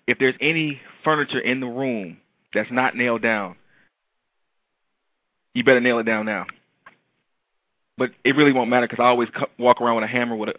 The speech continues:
with a claw in the end. So I just, we gonna, we gonna tear it up. We gonna tear it up on Monday. I'm telling you, be there. Be, go to the Coach K of Life, um, show on Monday. We,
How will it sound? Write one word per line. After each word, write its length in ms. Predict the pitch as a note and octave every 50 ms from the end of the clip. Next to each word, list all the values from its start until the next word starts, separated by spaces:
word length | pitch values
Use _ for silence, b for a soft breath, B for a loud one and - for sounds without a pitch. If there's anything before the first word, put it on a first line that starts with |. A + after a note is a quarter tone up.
| _ -
with 160 | A#2 G#2+ G#2
a 20 | -
claw 180 | - B2+ A#2+
in 60 | A2+
the 80 | G#2 G#2+
end. 80 | G#2 -
So 60 | - G#2+
I 120 | G#2+ A#2
just, 220 | A#2 A2 A2 G#2 - -
we 80 | B2 B2+
gonna, 180 | B2+ A2+ A2 -
we 80 | A#2+ B2
gonna 160 | B2+ A2 G#2+
tear 180 | - - B2+ A#2
it 80 | A2+
up. 140 | A2 F#2 - - _ -
We 100 | A2+ A#2
gonna 180 | A2+ G#2+ F#2+ - -
tear 140 | B2+ B2 B2
it 60 | A#2
up 100 | A2+ -
on 100 | G#2+ F#2+
Monday. 220 | G2 G2 F#2+ F#2+ F#2
I'm 80 | F#2
telling 280 | - - B2 A2+ G#2 F#2
you, 60 | G#2
be 220 | G2+ A2 B2 C#3
there. 260 | B2+ A#2+ A2 F2 - B B B B B B -
Be, 220 | - B2 C3 - - _ _ _ _ _
go 220 | - C3 C3+ D3
to 120 | C#3 - C#3+
the 100 | C3 A2+
Coach 280 | - - C#3+ B2+ - - -
K 140 | - C3+
of 100 | B2+ B2
Life, 280 | B2 B2 B2 A#2+ A#2 A2+ B B B B B B B B B _
um, 440 | - G#2+ A2+ A2 A2 G#2+ G#2 G2 - _ _ _ - - -
show 260 | - C#3 B2+ B2 A#2+
on 180 | - A2+ A2 G#2
Monday. 320 | A2+ B2+ C3 B2+ B2+ B2
We, 240 | A#2+ A#2 A#2 A2+ A2